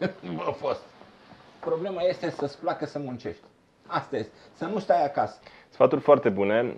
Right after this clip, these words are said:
Speaker 2: Aș vrea să mai, uh, vă cer un sfat și pentru clienții care vor să cumpere, care nu sunt investitori, care se uită pentru a cumpăra pentru ei înșiși. Ce le-ați spune?
Speaker 1: Dom'le, nu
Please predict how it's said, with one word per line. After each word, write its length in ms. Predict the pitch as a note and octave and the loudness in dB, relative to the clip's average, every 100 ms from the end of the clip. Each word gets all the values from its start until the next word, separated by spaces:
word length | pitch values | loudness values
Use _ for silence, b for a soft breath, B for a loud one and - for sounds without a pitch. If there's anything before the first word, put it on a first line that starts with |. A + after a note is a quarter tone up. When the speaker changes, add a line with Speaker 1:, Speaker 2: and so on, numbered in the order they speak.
| - | -2
Speaker 2:
Aș 140 | A2+ | -2
vrea 140 | A2 B2+ | 2 0
să 120 | C#3 | 0
mai, 320 | C3+ B2+ A#2+ | -2 -2 0
uh, 460 | A#2 A2+ A2 G#2+ G#2 | 0 0 0 0 0
vă 100 | G2+ | -2
cer 200 | - A#2 | -2 -4
un 80 | A2+ | -4
sfat 280 | - A#2 | -6 -10
și 140 | - - | -10 -10
pentru 280 | A2+ G#2+ G2+ | -8 -6 -8
clienții 360 | - A2 - | -6 -8 -8
care 180 | - G2 | -8 -8
vor 180 | G2+ G2 | -6 -8
să 120 | - | -10
cumpere, 440 | F2+ G2 F2+ B2 A#2+ | -10 -10 -6 -6 -4
care 180 | A#2 | -4
nu 80 | A#2+ | -4
sunt 200 | A2+ G2 | -4 -6
investitori, 540 | F2+ E2+ - D#2+ F#2+ - | -6 -10 -10 -12 -12 -10
care 200 | A#2+ A#2 | -10 -8
se 140 | - | -4
uită 280 | B2+ A#2+ A#2+ | -4 -2 -6
pentru 340 | A2+ A2+ G#2+ | -4 -8 -6
a 40 | G#2 | -8
cumpăra 360 | - G2+ G#2+ | -8 -6 -6
pentru 340 | G#2 G2 F#2+ G2 | -6 -10 -8 -8
ei 200 | F#2 C#2+ | -8 -8
înșiși. 340 | - - - | -12 -16 -18
Ce 100 | - | -10
le-ați 220 | A2+ - - | -8 -8 -12
spune? 280 | - - - b b b b b b b _ - _ _ _ _ _ _ _ - | -16 -16 -20 b b b b b b b _ -20 _ _ _ _ _ _ _ -18
Speaker 1:
Dom'le, 20 | |
nu 60 | - | -2